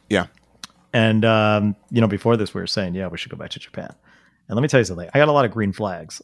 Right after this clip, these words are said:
Speaker 2: I got a lot of places I wanna check out
Speaker 1: Yeah,
Speaker 2: in
Speaker 1: a lot of
Speaker 2: Japan.
Speaker 1: places you've been. You and the monkey seeing the same sites. <laughs>
Speaker 2: No, it's a lot of places I want to go.
Speaker 1: Uh, okay, I thought you
Speaker 2: Because,
Speaker 1: meant it's a lot of
Speaker 2: uh,
Speaker 1: places that you've already been.
Speaker 2: And I'm not gonna lie.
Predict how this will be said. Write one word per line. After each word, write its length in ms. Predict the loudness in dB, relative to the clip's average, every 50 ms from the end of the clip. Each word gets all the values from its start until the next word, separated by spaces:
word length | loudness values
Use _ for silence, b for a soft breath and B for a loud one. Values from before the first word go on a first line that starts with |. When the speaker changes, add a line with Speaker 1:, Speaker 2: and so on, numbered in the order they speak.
| -6
Speaker 2:
I 20 | -4
got 80 | 0
a 40 | 0
lot 120 | 2 0 0
of 60 | 0
places 240 | -2 -4 -4 -4 -6
I 80 | -10
wanna 180 | -8 -10 -10 -10
check 220 | -8 -8 -8 -6
out 60 | -6 -4
Speaker 1:
Yeah, 60 | -4
Speaker 2:
in 60 | -4
Speaker 1:
a 20 | -4
lot 80 | -4
of 40 | -4
Speaker 2:
Japan. 20 | -2
Speaker 1:
places 220 | -4 -4 -4 -4
you've 180 | -10 -10 -6 -2
been. 340 | 0 0 0 0 -4 -8 -4
You 160 | -2 0 0
and 80 | 0
the 60 | 0 0
monkey 320 | 0 0 -2 -2 -6 -12
seeing 240 | -10 -8 -8 -6 -6
the 40 | -6
same 240 | -4 -4 -4 -4
sites. 360 | -4 -2 -2 -2 -2 -4 -10 -16 _ -20
<laughs> 100 | B B B B B B B B B B B _ -6
Speaker 2:
No, 100 | -6 -4
it's 80 | 0
a 40 | 0
lot 120 | 0 0 2
of 40 |
places 260 | 2 2 2 2 0 -2
I 80 | -6
want 280 | -4 -2 -2 -2 -2 -4
to 80 | -6 -12
go. 480 | -8 -4 -2 0 0 0 -2 -4 -10 -18 _ _ 2
Speaker 1:
Uh, 220 | 4 4 6 4
okay, 160 | 4 2 0
I 40 | 2
thought 80 | 2 2
you 20 |
Speaker 2:
Because, 100 | 2 2
Speaker 1:
meant 120 | 2 2
it's 40 | 4
a 20 | 4
lot 40 | 4
of 40 | 4
Speaker 2:
uh, 20 |
Speaker 1:
places 200 | 2 0 -2 -2
that 120 | -4 -6 -4
you've 100 | -2 0
already 200 | 2 2 2 0
been. 320 | -2 -2 -4 -4 -4 -10 -14 _ _ _ _ _ _ _ _ _ _ _ -4
Speaker 2:
And 80 | 0 0
I'm 80 | 2
not 120 | 4 4 4
gonna 140 | 4 4
lie. 320 | 4 4 4 2 0 -4